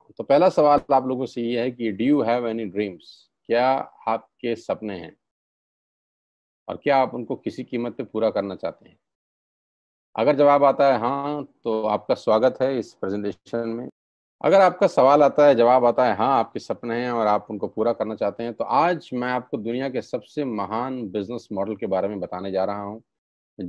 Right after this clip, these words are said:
जहां आम लोगों ने अपनी जिंदगी को बदल दिया। जी हां, आपने बिल्कुल ठीक पढ़ा और सुना है। आज मैं वो बिजनेस आपके सामने रिप्रेजेंट करने वाला हूं, जहां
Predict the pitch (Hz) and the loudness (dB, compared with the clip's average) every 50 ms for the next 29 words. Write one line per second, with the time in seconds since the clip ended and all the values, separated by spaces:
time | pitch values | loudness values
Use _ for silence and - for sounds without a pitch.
0 | 90 90 92 113 113 120 131 143 147 - - 110 117 131 139 139 113 104 104 101 | -12 -6 -4 -2 -2 -2 -2 -6 -8 -8 -6 -4 -4 -4 -4 -4 -4 -4 -4 -4
1 | 117 117 117 107 98 - 110 98 85 92 95 90 92 95 110 110 - 95 82 90 | -4 -4 -4 -6 -6 -6 -8 -8 -6 -8 -8 -8 -6 -6 -8 -8 -8 -10 -12 -10
2 | 87 90 85 82 87 90 95 - _ _ _ _ _ _ _ - 92 87 92 110 | -10 -10 -12 -12 -14 -16 -16 -18 _ _ _ _ _ _ _ -16 -14 -8 -4 -4
3 | 117 123 123 123 - - 120 104 101 107 110 - 113 - _ - 143 135 _ - | -4 -2 -4 -4 -6 -6 -8 -8 -8 -8 -8 -8 -10 -10 _ -12 -12 -12 _ -4
4 | 120 113 113 113 110 98 85 - - 101 104 110 110 120 135 143 _ _ _ _ | -2 0 0 0 -2 -4 -6 -8 -10 -8 -8 -6 -8 -8 -10 -14 _ _ _ _
5 | _ _ _ _ _ - - 113 127 131 143 151 143 117 127 170 180 147 113 98 | _ _ _ _ _ -2 0 0 0 0 0 -2 -4 -2 -2 -2 -2 -2 -2 -2
6 | 117 117 113 165 185 - - 120 113 110 - 131 113 - 113 107 110 107 104 101 | -2 -2 -2 -2 -4 -2 0 -2 -2 -2 -2 -8 -8 -6 -6 -6 -6 -6 -4 -6
7 | 101 - - 92 90 101 95 - - 87 90 92 90 90 90 92 95 101 110 120 | -6 -8 -8 -10 -8 -10 -10 -8 -8 -10 -8 -6 -6 -6 -6 -6 -8 -8 -12 -14
8 | 113 95 104 104 107 110 | -16 -12 -10 -8 -8 -10